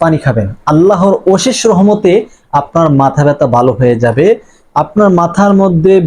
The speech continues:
ব্যথাজনিত যত রোগ বিমার আছে, আল্লাহ তাআলা এগুলো নিরাময় দান করবেন। আমি দোয়া করব,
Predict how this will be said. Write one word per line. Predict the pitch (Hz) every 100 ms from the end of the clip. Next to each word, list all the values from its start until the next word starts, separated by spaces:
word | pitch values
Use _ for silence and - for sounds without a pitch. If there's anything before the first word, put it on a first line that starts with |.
| 127
ব্যথাজনিত | 170 - 214 214 185 185 180 190 170 135
যত | 156 147 131
রোগ | 196 196 139
বিমার | 147 131 120
আছে, | -
আল্লাহ | 127 120 117 117
তাআলা | 135 175 220 - _ _ _
এগুলো | 123 123 120
নিরাময় | 120 117 113 107
দান | 110 113 -
করবেন। | 110 101 101 104 98 _ _ _ _ -
আমি | 135 202
দোয়া | 160 160 147
করব, | 156